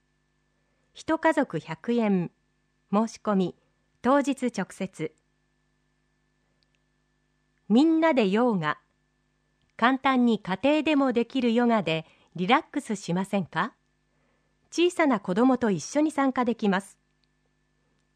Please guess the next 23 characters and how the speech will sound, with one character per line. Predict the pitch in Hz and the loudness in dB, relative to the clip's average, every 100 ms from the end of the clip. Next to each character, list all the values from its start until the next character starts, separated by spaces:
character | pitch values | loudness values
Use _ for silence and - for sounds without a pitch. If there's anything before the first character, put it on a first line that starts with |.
| _ _ | _ _
三 | - 302 339 | -6 -2 0
月 | 320 - | 0 0
二 | 208 269 | 2 2
十 | 269 226 | 0 -2
八 | - 196 233 | -4 -4 2
日 | 233 - | 2 0
火 | - 214 | -4 -2
曜、 | 226 226 170 - _ | 0 2 2 -2 _
十 | 175 294 320 | -2 -2 0
五 | 320 | 0
時 | 247 | 2
二 | 226 285 | 2 2
十 | 269 240 | 0 0
五 | 233 | 0
分 | 220 214 | 2 0
か | 190 | 0
ら | 160 143 | -6 -4
十 | 220 285 | -2 0
六 | 302 302 | 0 -2
時 | 226 | -4
三 | - 214 226 | -4 -2 0
十 | 226 | -2
分。 | - - 170 151 | -6 -4 -2 -4